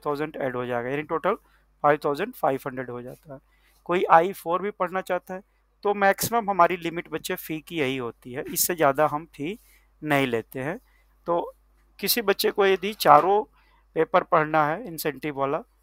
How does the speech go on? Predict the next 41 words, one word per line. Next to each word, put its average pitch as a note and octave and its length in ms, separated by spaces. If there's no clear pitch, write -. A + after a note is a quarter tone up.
तो D#3 80
मैक्सिमम C#3+ 440
फीस D#3+ 220
पन्द्रह C#3 300
हज़ार B2 220
पाँच C3 160
सौ, F#3+ 220
और F3+ 160
नहीं E3+ 200
तो G#3+ 260
ये F#3 220
सिंपल, D#3+ 480
आपको C3 320
मान D3+ 220
लो D#3+ 60
किसी E3+ 220
बच्चे D3+ 280
का D#3 140
पहले D3 280
से D#3 140
एक C#3+ 100
पेपर D3 260
क्लियर D3 340
है, C#3 80
दूसरा C#3 300
पेपर D3+ 320
सिर्फ - 240
पढ़ना C#3+ 220
चाहता C#3+ 340
है, A3 100
तो G3+ 80
फी G3 160
आपको F3 320
क्लियर D3 340
हो B2 120
गई, B2+ 120
है B2+ 60
ना। A3 160
फ़ाइव D3+ 240
हंड्रेड D#3 240
एनरोलमेंट C#3+ 560